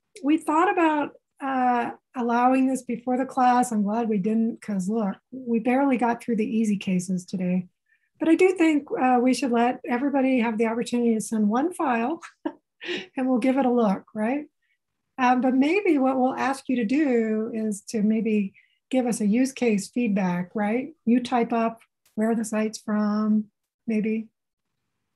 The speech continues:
You know, like the use cases we have, we usually describe the site. Anyway, I'll let, uh, Shelley, go ahead.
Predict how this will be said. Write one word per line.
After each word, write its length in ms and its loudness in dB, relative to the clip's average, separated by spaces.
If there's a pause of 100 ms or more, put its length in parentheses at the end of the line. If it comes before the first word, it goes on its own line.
(180)
You 80 4
know, 100 4
like 200 4
the 80 2
use 200 2
cases 400 -4
we 140 0
have, 320 -4 (680)
we 120 4
usually 300 2
describe 520 0
the 100 -4
site. 360 -4 (880)
Anyway, 240 0 (580)
I'll 140 2
let, 320 2
uh, 280 0
Shelley, 420 -2 (220)
go 100 -2
ahead. 260 0